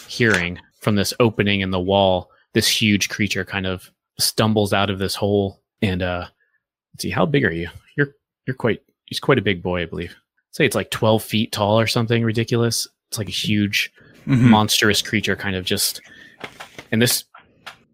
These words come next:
Speaker 1: you know, opening in the wall was pretty big to begin with, but it just kind of uses its giant hands to kind of go on either side of it and just open it a little more so we can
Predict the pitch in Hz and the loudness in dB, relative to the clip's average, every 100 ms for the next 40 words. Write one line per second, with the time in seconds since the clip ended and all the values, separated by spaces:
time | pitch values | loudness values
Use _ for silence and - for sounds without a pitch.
0 | - 113 101 117 127 127 113 92 95 117 | -4 -2 2 2 2 2 2 2 2 4
1 | 90 82 - - - 127 101 107 101 92 | 4 0 -8 -10 -8 -4 0 0 -2 -4
2 | 98 101 92 - 98 95 104 104 95 87 | -2 0 -2 -4 -4 -2 -4 -4 -4 -6
3 | - - - _ _ _ _ _ _ _ | -10 -20 -20 _ _ _ _ _ _ _
4 | _ _ _ _ _ _ 226 117 101 - | _ _ _ _ _ _ -12 -10 -8 -10
5 | 101 - - 117 101 101 - - 110 - | -12 -14 -4 0 2 0 -4 -14 -10 -6
6 | 98 95 101 - 101 98 98 101 98 104 | -4 -4 -4 -4 -4 -2 2 4 4 2
7 | 98 - 95 95 98 95 95 - 110 107 | 2 0 2 2 0 -4 -6 2 2 4
8 | 101 104 101 95 95 101 98 - 98 98 | 2 2 2 2 0 -2 0 0 -2 -4